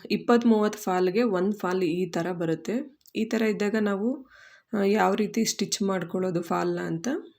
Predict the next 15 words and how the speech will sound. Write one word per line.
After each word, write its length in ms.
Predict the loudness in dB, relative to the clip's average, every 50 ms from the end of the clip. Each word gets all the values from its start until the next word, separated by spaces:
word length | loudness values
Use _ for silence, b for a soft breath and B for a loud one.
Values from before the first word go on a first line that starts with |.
| -12 -6
ಹೇಳ್ಕೊಡ್ತಾ 520 | -2 0 0 0 0 -2 -4 -4 -2 -2
ಇದ್ದೀನಿ. 440 | -2 -2 -2 -2 -2 -2 -2 -4 -6 -18 _ B B B B B B B B B -4
ನೋಡಿ, 480 | -2 0 2 2 2 0 0 -4 -8 -10 -6
ನಾವು 420 | -4 -2 0 0 0 0 -2 -6 -6 -2 0
ಮಡ್ಚಿರೋ 480 | 2 2 2 0 2 2 4 4 4 2
ಅಂಥ, 320 | 2 0 0 0 0 -2 -2 -2 -2 -4 -8 _ _ _ _ _ _ _ _ -20 _ -8 -6
ಆ, 240 | -4 -2 -2 0 2
ಎಡ್ಜ್ 680 | 4 6 6 6 6 4 2 4 4 4 6 4 4 4 2 2 2 0 -2
ಫಾಲ್ 380 | -4 -2 0 2 2 4 4 4
ಇರುತ್ತಲ್ವ, 440 | 4 2 2 0 -2 -4 -4 -2 -2 -4 -4 -6 -6 -4
ಅದನ್ನ 320 | -4 -2 0 0 0 0 0 0 -2 -4 -6 -12 B B B B B B B B B 2
ಮೇಲಿನ 360 | 4 6 6 8 6 6 4
ಭಾಗ 220 | 4 4 2 2 2
ಮಾಡ್ಕೋಬೇಕು. 1000 | 2 2 2 0 -2 -4 -4 -4 -2 -2 -2 -4 -4 -4 -4 -4 -6 -8 -16 _ _ _ -6 -4
ಮತ್ತೆ, 600 | -2 -2 -2 -2 -2 -2 -2 -2 -4 -8 -12 _